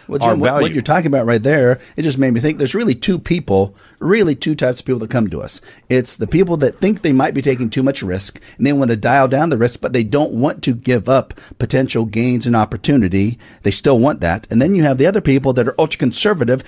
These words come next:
Speaker 1: They're like saying, "Gosh, I'm not making anything. I would like to make a little bit, but I don't wanna take too much risk with it." So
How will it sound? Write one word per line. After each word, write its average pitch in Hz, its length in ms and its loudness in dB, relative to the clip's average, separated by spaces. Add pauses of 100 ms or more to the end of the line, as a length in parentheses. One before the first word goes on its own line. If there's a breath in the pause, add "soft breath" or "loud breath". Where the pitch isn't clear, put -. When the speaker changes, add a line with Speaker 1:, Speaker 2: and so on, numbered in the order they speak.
(160 loud breath)
Speaker 1:
They're 170 160 2
like 151 160 0
saying, 127 200 0
"Gosh, 143 220 -2
I'm 143 120 0
not 170 120 -2
making 135 320 -4
anything. 147 460 2
I 131 140 -2
would 135 180 2
like 165 200 0
to 120 60 2
make 180 220 2
a 190 60 -2
little 123 180 2
bit, 135 220 0 (160 loud breath)
but 113 100 -2
I 143 80 2
don't 180 140 -2
wanna 135 160 0
take 143 460 -4
too 214 280 2
much 123 380 0
risk 104 360 -2
with 208 160 0
it." - 180 -8
So - 40 -20